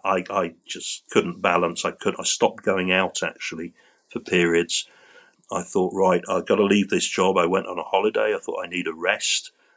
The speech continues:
The holiday was a nightmare. It was just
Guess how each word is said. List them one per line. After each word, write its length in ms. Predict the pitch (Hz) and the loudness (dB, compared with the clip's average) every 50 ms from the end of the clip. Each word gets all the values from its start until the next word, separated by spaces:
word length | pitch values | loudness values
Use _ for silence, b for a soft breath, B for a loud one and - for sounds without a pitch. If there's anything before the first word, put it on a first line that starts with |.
| _ - | _ -8
The 80 | 92 | 0
holiday 420 | 82 98 95 95 90 87 90 87 87 | 4 4 4 6 6 4 4 4 4
was 140 | 85 82 80 | 2 2 -2
a 60 | 87 | -2
nightmare. 760 | 82 82 87 90 92 95 - 101 101 98 98 98 98 92 87 | -2 2 2 2 2 2 -2 -4 0 2 2 4 2 2 0
It 120 | 82 - | -2 -6
was 120 | - - - | -10 -12 -10
just 360 | - - 87 - - - - | -8 -6 -4 -4 -4 -4 -4